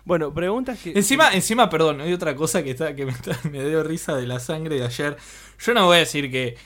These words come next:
Speaker 2: oh, la, la, la calidad, bueno, <laughs> la calidad, digamos, pero que tengan ciertas coherencias. De, de repente,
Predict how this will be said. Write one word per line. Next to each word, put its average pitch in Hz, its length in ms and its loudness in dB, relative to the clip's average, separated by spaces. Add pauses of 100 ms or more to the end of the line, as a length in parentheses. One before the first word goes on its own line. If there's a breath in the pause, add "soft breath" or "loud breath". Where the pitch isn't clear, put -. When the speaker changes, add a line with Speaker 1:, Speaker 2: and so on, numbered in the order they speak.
(200 soft breath)
Speaker 2:
oh, 123 340 0
la, 123 180 -6
la, 123 180 -4 (300)
la 113 300 -8
calidad, 135 580 0
bueno, 127 240 -2 (100)
<laughs> - 100 -6
la 143 160 4
calidad, 127 440 2 (240 soft breath)
digamos, 139 360 0
pero 135 580 0 (500)
que - 140 -14
tengan 180 320 -2
ciertas 160 320 -4
coherencias. 123 540 -6
De, 131 120 -14
de 135 140 -8
repente, 196 520 -4